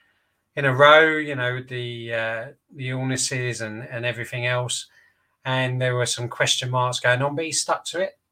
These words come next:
And, uh, you know, then we lost to Sheffield United, and it was, there were some real questions there, but then we went on an, another five or whatever it was, six game run. Um,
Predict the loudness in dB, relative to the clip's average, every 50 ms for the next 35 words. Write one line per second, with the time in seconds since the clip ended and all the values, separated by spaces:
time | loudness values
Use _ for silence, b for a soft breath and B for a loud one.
0 | _ _ _ _ -8 -6 -4 -2 -2 -2 -2 -2 -2 -2 -2 -2 -2 -4 -2 0
1 | 0 2 2 0 -2 -4 -8 _ _ _ _ _ _ _ _ _ _ _ _ _
2 | _ _ _ -4 -2 0 0 2 2 2 2 2 4 4 4 4 4 0 0 2
3 | 2 2 2 2 0 -2 0 0 2 4 4 4 4 4 2 -2 -4 -4 -6 -6
4 | -8 -6 -8 -8 -8 -10 -14 _ _ _ _ _ _ _ -6 -4 -2 -2 -2 -2
5 | -2 -2 -2 0 -2 -2 -4 -4 0 0 2 2 2 0 -2 -4 -4 -6 -4 0
6 | 2 2 4 4 2 0 -2 -4 -4 -4 -4 -4 -4 -2 -2 -2 -2 -2 -4 -4
7 | -4 -6 -8 -10 _ _ -14 -8 -6 -2 -2 0 -2 -2 -2 0 2 2 4 4
8 | 2 0 -4 -8 -10 -12 _ _ -10 -6 -4 -4 -4 -6 -8 -8 -8 -8 -6 -4
9 | -4 -4 -4 -6 -8 -8 -2 0 0 0 0 2 2 2 2 0 -2 -6 b b
10 | b b b b b b b b b b b b b 2 4 6 6 8 6 4
11 | 2 -2 -8 -10 -12